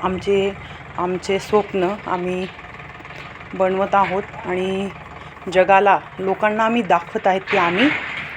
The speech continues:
आमच्या कष्टाने आणि मेहनतीने या गोष्टी करत आहोत. आणि खरं कष्ट आणि मेहनत, इमानदारी राहिली तर, अ, देव पण आपली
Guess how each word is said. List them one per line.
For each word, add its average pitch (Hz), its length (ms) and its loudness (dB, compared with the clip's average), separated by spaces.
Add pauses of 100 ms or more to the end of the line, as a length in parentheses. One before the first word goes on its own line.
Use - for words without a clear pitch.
(220)
आमच्या 190 380 2 (140)
कष्टाने 214 460 6 (360)
आणि 180 140 -2
मेहनतीने 202 600 0 (640)
या 180 60 4
गोष्टी 185 340 0 (340)
करत 190 280 2
आहोत. 185 260 0 (400)
आणि 185 140 -2
खरं 214 140 6
कष्ट 202 360 2
आणि 220 180 6
मेहनत, 208 440 0
इमानदारी 190 540 2
राहिली 208 320 4 (560)
तर, 190 300 8
अ, 190 40 4 (320)
देव 190 180 4
पण 214 200 4
आपली 196 320 4